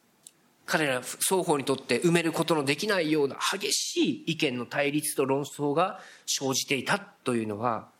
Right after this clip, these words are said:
まあ、そういう理由があったわけですね。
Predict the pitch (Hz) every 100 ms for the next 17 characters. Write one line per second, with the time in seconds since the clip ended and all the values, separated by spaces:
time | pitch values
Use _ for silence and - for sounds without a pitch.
0 | _ _ _ _ _ - - 147 196 247
1 | 208 196 190 180 147 165 - 120 104 101
2 | - - - 160 196